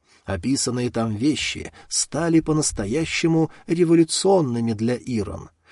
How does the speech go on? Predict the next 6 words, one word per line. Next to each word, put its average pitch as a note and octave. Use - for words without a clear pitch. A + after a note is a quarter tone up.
Кроме C3+
стандартных A2+
устных C3+
упрёков A2
и A#2
плетей, A#2